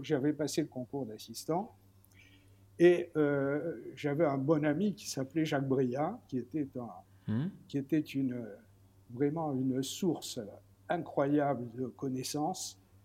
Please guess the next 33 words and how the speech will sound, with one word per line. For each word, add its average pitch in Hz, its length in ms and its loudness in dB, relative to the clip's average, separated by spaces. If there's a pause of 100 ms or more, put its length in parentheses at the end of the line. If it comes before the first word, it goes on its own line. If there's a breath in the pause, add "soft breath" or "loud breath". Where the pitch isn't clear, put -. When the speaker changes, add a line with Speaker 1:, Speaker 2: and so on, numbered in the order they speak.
(320)
Speaker 1:
et 160 140 2
qui, 185 180 4
un 156 160 6
jour, 190 420 4
euh, 98 460 2 (320)
m'amène 165 400 0
un 156 80 2
bouquin 151 560 0 (400)
et 143 120 -2
il 160 60 -2
me 156 140 2
dit : « 160 160 0
Bon, 156 240 0
Pierre, 143 340 0
euh, 127 180 0
tu, 139 420 -2 (180)
tu 147 100 -8
t'intéresses 151 600 0
à 131 60 -4
Landau, 151 520 4 (640)
euh, 143 340 -2 (120)
lis 165 260 0
ce - 160 0
papier, 151 720 2 (420)
euh, 143 480 -6
sur 131 300 -2
Landau-Doncy 131 880 -2
de, 135 520 0
de, 131 120 0
de, 135 240 -4
du 131 180 -4
docteur 135 340 0
Schilder. » 135 400 -4